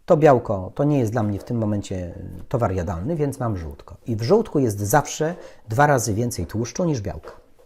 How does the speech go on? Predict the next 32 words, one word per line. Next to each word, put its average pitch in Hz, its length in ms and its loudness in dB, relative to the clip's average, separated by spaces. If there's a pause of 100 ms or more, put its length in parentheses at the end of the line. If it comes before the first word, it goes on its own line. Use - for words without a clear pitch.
(420)
Tego 135 160 4
białka 202 360 4
jest 143 280 0
trzy - 140 0
gramy, 98 360 4
średnio 190 420 4
trzy - 160 -2
gramy. 98 420 -2
Są, 135 380 0
są 123 240 0
jajka 110 320 0
większe, 170 420 2
jajka 127 300 2
mniejsze, 123 280 -2
są 202 160 -2
różne 147 220 0
klasy, 117 300 -2
jak 85 140 -6
wiecie, 117 260 -4 (360)
ale 185 180 4
ja 208 120 6
liczę 185 260 2
sobie 147 220 0
średnio 131 380 -2
każde 113 420 0
jajko, 127 400 0
że 123 280 0
ono 175 240 2
ma 139 240 2
trzy - 240 0
gramy 143 400 4
białka. 92 440 -8